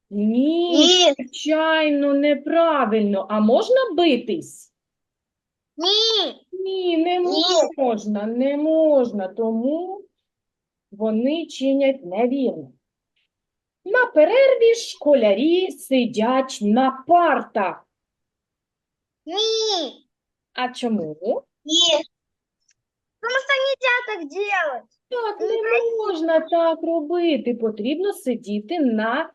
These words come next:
Speaker 1: стільчиках, так? Сьогодні я пропоную вам послухати оповідання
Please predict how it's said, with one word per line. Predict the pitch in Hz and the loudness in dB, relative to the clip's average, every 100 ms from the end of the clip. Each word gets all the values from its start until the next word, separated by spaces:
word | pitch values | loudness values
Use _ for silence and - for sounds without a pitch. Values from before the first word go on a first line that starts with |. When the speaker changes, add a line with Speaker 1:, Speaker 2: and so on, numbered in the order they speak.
| _ | _
Speaker 1:
стільчиках, | - _ _ 415 381 339 269 247 - 269 262 262 262 - | -20 _ _ -4 0 0 0 -2 -6 -4 0 0 0 -4
так? | 370 415 523 - _ _ _ _ _ _ _ _ _ _ | -4 -2 -4 -6 _ _ _ _ _ _ _ _ _ _
Сьогодні | 370 427 320 240 208 226 233 226 | -2 -2 0 -2 0 -2 -4 0
я | 311 403 | 0 0
пропоную | 403 311 269 302 330 277 240 208 220 | -4 -4 -4 -4 0 2 2 0 -2
вам | 202 180 165 160 170 | -4 -8 -10 -12 -14
послухати | - 285 359 - 247 247 233 208 214 190 - 185 180 | -2 -2 -2 -8 -6 -4 -4 -8 -10 -14 -14 -16 -6
оповідання | 262 349 359 370 349 311 208 180 175 175 165 | -2 -2 -4 -6 -4 -4 -4 -6 -10 -16 -18